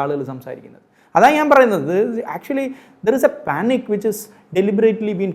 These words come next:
created എന്നുള്ളതാണ്. അവ-, അത് അതിൻ്റെ ആവശ്യമില്ല.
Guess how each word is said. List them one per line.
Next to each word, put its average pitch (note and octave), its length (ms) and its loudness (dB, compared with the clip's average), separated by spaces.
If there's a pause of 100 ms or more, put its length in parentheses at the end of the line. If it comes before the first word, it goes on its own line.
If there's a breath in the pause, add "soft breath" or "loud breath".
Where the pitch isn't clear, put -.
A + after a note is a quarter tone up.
created D#3+ 400 -4 (340)
എന്നുള്ളതാണ്. D3+ 420 -6 (140)
അവ-, F3 180 -4 (140)
അത് F#3+ 160 -2 (260)
അതിൻ്റെ A#3+ 300 2
ആവശ്യമില്ല. A3 460 2